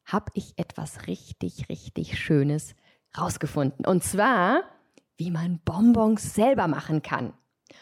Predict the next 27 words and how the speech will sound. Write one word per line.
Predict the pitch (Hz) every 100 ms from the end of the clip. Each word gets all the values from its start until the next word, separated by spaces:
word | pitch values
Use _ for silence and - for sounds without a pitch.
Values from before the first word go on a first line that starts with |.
| -
Und | - 156
das | 196 220 - - _ _ -
erkläre | 143 - 180 160
ich | -
euch | - -
jetzt | - -
mal. | - - - _ _
Es | - 180
ist | 214
total | 240 233 277 320
einfach. | 233 214 - - - _ _ _ _ _
Für | - 175
leckere | 151 277 339 247 226
Fruchtbonbons | - 370 - - - 147 156 311 - - _ _ _ -
braucht | - - -
ihr | 156
sogar | 147 156
nur | 170 165
drei | 160 170 170 262 339
Zutaten. | - 339 320 - - - - _ _ _ _ _ - - - -
Das | 190 185 -
wäre | 190 180 160
zum | - -
ersten | 95 - - 233 427 _ _ _ _ _ _ _
Zucker. | - 196 165 - - _ _ _ _ _ _ _
Am | - 151
besten | 220 285 - 302 302 302 311